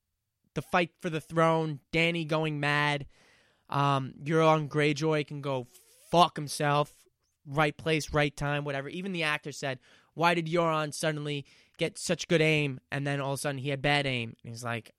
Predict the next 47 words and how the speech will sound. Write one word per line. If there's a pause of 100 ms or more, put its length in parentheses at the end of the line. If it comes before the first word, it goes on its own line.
"I
don't
know,
to
progress
the
plot." (440)
Like,
yeah, (480)
Euron
Greyjoy
was
a
walking
plot
device
in
this
show. (580)
Whenever
they
needed
him
to
be (520)
super
evil
or (100)
a
killing
machine, (200)
he,
that's
what
he
was.
Whenever
they
needed
him
to
show
up
in
the
right
place,